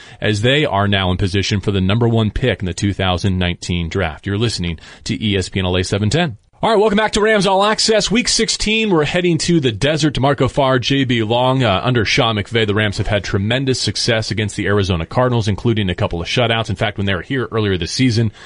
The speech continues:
they didn't cross midfield until the final plays of the game. Uh, it's a new look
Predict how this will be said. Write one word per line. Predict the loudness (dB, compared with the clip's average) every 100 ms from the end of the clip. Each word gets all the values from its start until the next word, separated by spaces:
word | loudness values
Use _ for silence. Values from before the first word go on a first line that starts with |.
| -20 -14 -6
they |
didn't | -4 -4
cross | -4 -4 -2
midfield | -4 -6 -4 -2 0
until | -2 -4
the | -4
final | -2 -2 -2
plays | -2 -2 -4
of | -8
the |
game. | -2 -2 0 -2 -6 -20 -20 -8
Uh, | -4 -2 -2
it's | -2
a | 0
new | 2 4 4 0
look | 0 0 0